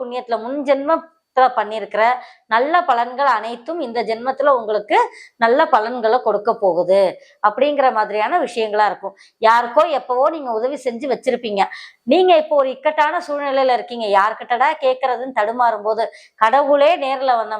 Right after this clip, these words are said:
மாதிரி அந்த உதவியை செய்யறதுக்கு ஒரு பர்சன் வருவாங்க. உங்களுக்கு சகல விதத்திலையும் உதவிகள் கிடைக்கும். இந்த மாதிரி இருக்கும்போது உங்களுக்கு நல்ல ஒரு செக்யூரிட்டி ஃபீல் பண்ணுவீங்க.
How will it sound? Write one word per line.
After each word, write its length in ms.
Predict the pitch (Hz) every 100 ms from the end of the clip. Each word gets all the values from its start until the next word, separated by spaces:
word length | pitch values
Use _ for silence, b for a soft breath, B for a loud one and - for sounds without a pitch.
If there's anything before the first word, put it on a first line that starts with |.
| 220
மாதிரி 200 | 226 247
அந்த 140 | 214 214 220
உதவியை 340 | 277 311 285 247
செய்யறதுக்கு 480 | 226 247 247 233 370
ஒரு 140 | 254 269 -
பர்சன் 400 | 220 196 277 226
வருவாங்க. 420 | 196 196 185 170 185 185 B B B _
உங்களுக்கு 320 | 226 233 262 -
சகல 280 | 240 262 262
விதத்திலையும் 480 | 220 220 - 233 302
உதவிகள் 440 | 214 208 190 208 214
கிடைக்கும். 460 | 190 175 - 196 185 B B B _ 240
இந்த 140 | 269 277
மாதிரி 220 | 311 359 330
இருக்கும்போது 440 | 262 254 214 214 311
உங்களுக்கு 300 | 302 233 233 240
நல்ல 300 | 240 330 370 285
ஒரு 140 | 247 427 466 b b b _ _ -
செக்யூரிட்டி 600 | 311 311 427 359 - 302
ஃபீல் 220 | 285 247 214
பண்ணுவீங்க. 340 | 202 196 190